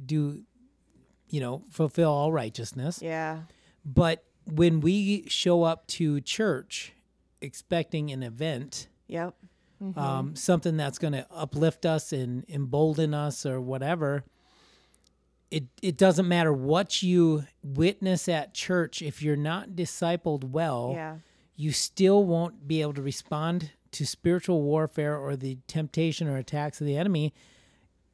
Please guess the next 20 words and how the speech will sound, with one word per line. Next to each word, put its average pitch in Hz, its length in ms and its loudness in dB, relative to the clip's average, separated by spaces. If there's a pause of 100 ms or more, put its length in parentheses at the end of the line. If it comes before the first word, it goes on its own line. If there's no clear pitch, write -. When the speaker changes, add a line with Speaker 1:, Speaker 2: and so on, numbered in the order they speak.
Speaker 1:
unless 156 560 0
you 170 80 2
know 156 200 0
scripture 160 460 -4
in 139 140 -4
context. - 720 -8
Speaker 2:
Yeah. 156 200 -4
Speaker 3:
You, 262 300 -2 (680)
you 233 220 -4
can't 233 480 -2
even 262 360 -4
go 190 500 0 (100)
in, 190 440 -4 (1600)
in 202 220 -2
intimacy 185 840 -2
in, 180 260 -2
like, 170 240 -4
the 165 60 -8
secret - 440 -6
place - 520 -12